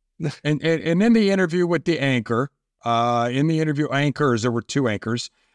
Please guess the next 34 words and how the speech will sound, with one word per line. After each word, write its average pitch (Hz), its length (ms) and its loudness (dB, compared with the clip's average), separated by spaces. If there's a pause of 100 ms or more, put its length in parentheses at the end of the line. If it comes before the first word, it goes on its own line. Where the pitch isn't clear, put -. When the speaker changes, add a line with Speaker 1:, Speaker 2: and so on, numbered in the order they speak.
(160)
Speaker 2:
you 160 380 0
were 208 140 0
talking 135 500 0
about, 113 460 0 (380)
uh, 117 240 2
the 117 140 0
awareness. 113 640 0 (280)
You 123 120 0
were 147 100 0
talking 220 400 -2
about 156 300 2
what 135 260 0
you 120 340 -2
want 226 440 -2
people 113 680 -2 (360)
to 160 180 -2
understand 120 1120 0 (560)
when 127 180 2
it 123 120 -2
comes 131 240 0
to 120 100 -2 (180)
people 123 260 0
with 113 120 -2
cerebral 113 440 -2
palsy, 107 560 -2 (340)
because 156 260 0
sometimes 190 500 0
you're 139 100 0
looked 143 220 -2
at 139 80 2
a 127 40 -2
little 127 180 0
bit 107 140 -4
differently. 95 600 -2